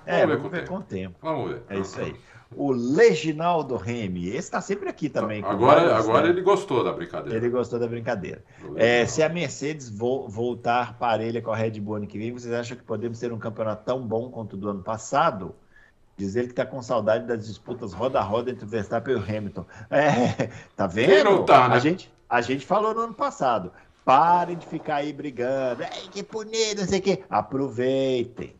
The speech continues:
Speaker 1: porque um campeonato desse, só daqui trinta anos
Speaker 2: É.
Speaker 1: agora. Aí vocês, né,
Speaker 2: Não, é
Speaker 1: vão
Speaker 2: muito
Speaker 1: ficar aqui
Speaker 2: difícil.
Speaker 1: brigando, vão pedir punição, vão xingar, vão
Speaker 2: É muito
Speaker 1: xingar.
Speaker 2: difícil. Olha, o, antes desse,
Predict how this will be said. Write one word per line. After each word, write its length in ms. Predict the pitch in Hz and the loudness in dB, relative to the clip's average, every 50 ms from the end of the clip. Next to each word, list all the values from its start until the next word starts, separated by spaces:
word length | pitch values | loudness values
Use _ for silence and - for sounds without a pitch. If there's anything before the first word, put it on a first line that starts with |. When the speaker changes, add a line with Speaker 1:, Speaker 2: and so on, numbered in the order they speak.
| _ | _
Speaker 1:
porque 220 | _ - - - 113 | _ -18 -12 -8 -8
um 80 | 110 | -6
campeonato 640 | 104 - 127 123 123 139 135 131 131 127 123 - 120 | -4 -4 -4 -2 0 0 2 2 2 0 0 -2 -8
desse, 880 | 110 104 104 110 120 131 143 160 185 180 185 - - 214 220 220 233 - _ _ _ _ _ | -4 -2 0 2 2 2 2 0 -2 -4 -6 -10 -12 -12 -12 -12 -14 -16 _ _ _ _ _
só 280 | _ - - 117 127 151 | _ -6 0 2 2 2
daqui 280 | 156 175 - - 185 | 2 0 -2 -2 -4
trinta 440 | - - - 151 170 233 240 262 254 | -4 -2 -2 -2 -2 0 0 0 0
anos 440 | 247 226 202 180 160 151 143 131 120 | 2 2 0 0 0 0 -4 -4 -2
Speaker 2:
É. 60 | 120 | 0
Speaker 1:
agora. 400 | 117 123 117 98 87 80 80 80 87 | 0 2 2 2 2 0 -2 -4 -6
Aí 100 | 98 104 | -10 -10
vocês, 280 | - - 151 143 139 127 | -8 -10 -10 -10 -8 -6
né, 220 | 110 95 90 104 | -4 -2 0 0
Speaker 2:
Não, 80 | 117 120 | 0 2
é 120 | 120 117 107 | 2 2 2
Speaker 1:
vão 80 | 107 | 2
Speaker 2:
muito 160 | 117 120 120 | 2 2 2
Speaker 1:
ficar 140 | 120 113 127 | 2 0 -2
aqui 180 | - - 156 156 | 0 0 0 0
Speaker 2:
difícil. 220 | - 151 156 147 | 2 2 2 2
Speaker 1:
brigando, 520 | 123 120 123 131 131 123 120 110 104 101 101 | 4 6 6 8 8 8 6 4 2 2 2
vão 140 | 127 139 | 0 0
pedir 260 | 139 - 156 143 151 143 | 2 0 -4 -4 -4 -8
punição, 720 | - 156 156 151 139 110 - - 110 117 120 117 113 107 104 | -6 -6 -8 -8 -8 -12 -8 -6 -4 -4 -4 -4 -4 -4 -6
vão 180 | 107 117 127 | -6 -8 -8
xingar, 640 | 123 - - - 131 135 - 135 131 135 131 123 110 107 | -10 -14 -14 -14 -14 -10 -8 -8 -6 -4 -4 -6 -4 -4
vão 100 | 131 147 | -6 -6
Speaker 2:
É 20 | |
muito 220 | - 107 104 95 160 | -4 -6 -6 -4 -4
Speaker 1:
xingar. 480 | - 120 127 127 127 123 120 113 104 - 113 | 0 2 2 2 2 0 -2 -4 -4 -6 -8
Speaker 2:
difícil. 600 | 147 180 - _ _ _ _ - 311 285 262 233 - - - _ - | -12 -14 -16 _ _ _ _ -20 -18 -16 -16 -18 -20 -20 -20 _ -2
Olha, 400 | - 170 185 165 127 110 - - 175 | 6 8 8 8 8 6 6 6 8
o, 260 | 160 170 175 180 196 | 10 10 12 10 10
antes 420 | 208 240 247 - - 185 139 120 | 8 8 6 4 0 -2 -2 0
desse, 560 | - 139 170 196 185 - - - - 82 71 | 4 6 8 8 6 4 -2 -10 -12 -12 -14